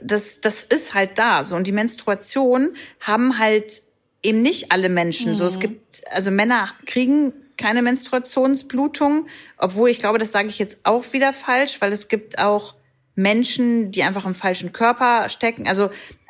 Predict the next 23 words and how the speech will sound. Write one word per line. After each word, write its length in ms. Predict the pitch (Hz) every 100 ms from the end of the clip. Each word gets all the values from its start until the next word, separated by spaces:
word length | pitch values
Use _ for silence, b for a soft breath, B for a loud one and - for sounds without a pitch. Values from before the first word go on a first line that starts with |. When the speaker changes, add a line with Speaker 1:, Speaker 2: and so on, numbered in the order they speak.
| -
Speaker 1:
au-, 100 | 196
auf 160 | - 226
jeden 140 | 269
Fall 120 | 294 269
gibt 180 | 254 254
es 100 | 233
Menschen, 400 | 226 254 254 226
die 160 | 226
keine 300 | 226 214 226
Menstruation 800 | 214 220 - 196 196 - 294 370
bekommen 420 | 339 - 311 330
und 100 | 254
es 120 | 226 214
gibt 160 | 214
Speaker 2:
Mhm. 60 | 196
Speaker 1:
Menschen, 260 | 214 214
die 100 | 214
kriegen 400 | 208 - 226 196
ihre 300 | - 185 170
Tage, 420 | 165 175 160 156 160
so. 280 | 165 165 B B B _ -
Und 400 | 220 220 214 - _ _ _ - -
gerade 420 | 226 208 202